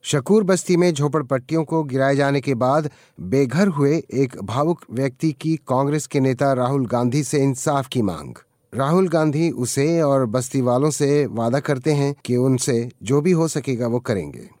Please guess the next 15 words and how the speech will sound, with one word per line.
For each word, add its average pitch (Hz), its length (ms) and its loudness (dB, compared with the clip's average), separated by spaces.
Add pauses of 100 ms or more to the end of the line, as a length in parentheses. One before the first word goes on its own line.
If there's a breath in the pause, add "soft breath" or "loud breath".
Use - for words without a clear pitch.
(140)
शनिवार 139 480 2
को 151 260 0
रेलवे 143 320 2
विभाग 131 420 0
वालों 139 260 2
ने 160 200 2 (560 soft breath)
रेलवे 151 440 0
की 165 180 -2
जमीन 135 380 2
से 151 240 -2
पाँच 143 360 0
सौ 151 320 0
झुग्गियां 127 500 -2
हटाई 117 300 0
थीं, 147 200 -4